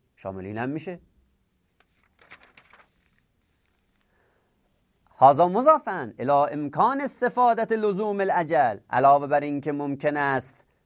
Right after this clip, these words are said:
همین که میگه ممکن است یعنی جای مناقشه داره، ممکن است استفاده بشود لازم الوفا بودن زمان در ز-، ضمن عقد قرض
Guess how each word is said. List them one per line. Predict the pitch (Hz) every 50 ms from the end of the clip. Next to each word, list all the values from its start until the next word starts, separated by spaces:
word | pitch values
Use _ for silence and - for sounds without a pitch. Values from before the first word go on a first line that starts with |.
| _ _ -
همین | - 190 196
که | 190 196
میگه | 190 180 190
ممکن | 190 185 180 175 170 165 - 185 175 170
است | 165 160 160 156 151 156 - _ _ _ -
یعنی | - - 156 180
جای | - 139 131 135 165
مناقشه | 143 120 107 107 101 95 98 95 - 113
داره، | 92 92 80 - - _ _ _ _ _ _ _ _ _ _ _ _ -
ممکن | 120 127 147 135 143 147 143
است | 147 143 143 135 165
استفاده | 151 - - 143 135 - 147 143 143 139 208 247
بشود | 254 233 - 247 220 208 202 190 165 131 _ _ _ _ _ -
لازم | 135 170 170 165 139 147 170 165
الوفا | 165 160 156 160 156 151 - 170 165 160
بودن | 147 156 160 156 196 214 220 202 180 165 135 - _ _ _ _ _ _
زمان | - 101 98 101 135 147 156 175 214 220 208 196 185 170
در | 151 156 147 135
ز-، | 123 113 123 - _ _ _ _ -
ضمن | 117 135 143 135 131
عقد | 131 120 127 117 110 127
قرض | 120 - 147 170 202 233 262 254 233 -